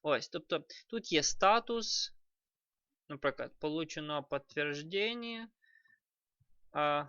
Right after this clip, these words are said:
або платеж не получен. Тобто, що відбулось? От тут був з-, відмов-, е, відмовився придбати, бо побачив, що доставка, от, доста-, е, сама доставка була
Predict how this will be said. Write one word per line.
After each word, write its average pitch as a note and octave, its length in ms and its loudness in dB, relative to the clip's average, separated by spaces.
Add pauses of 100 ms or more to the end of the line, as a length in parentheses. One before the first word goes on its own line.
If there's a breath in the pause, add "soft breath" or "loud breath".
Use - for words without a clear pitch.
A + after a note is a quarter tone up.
(140)
або C#3+ 260 -6
платеж C#3+ 540 -4
не C#3+ 100 -12
получен. G3+ 800 -4
Тобто, - 460 -4 (140)
що - 320 -2
відбулось? C#3+ 880 -4
От D3+ 220 -6
тут D#3+ 160 -8
був C#3 260 -8
з-, C3+ 220 -10
відмов-, D#3 680 -4
е, D3 200 0
відмовився F#3 960 -2 (460)
придбати, F#3 720 2
бо D#3 160 -6
побачив, D#3+ 580 2
що D3+ 480 -2 (400 loud breath)
доставка, D3+ 880 6 (220)
от, C#3 320 0 (520)
доста-, D3 600 0
е, - 40 -6
сама D#3+ 340 2
доставка F3+ 580 2
була D3+ 380 0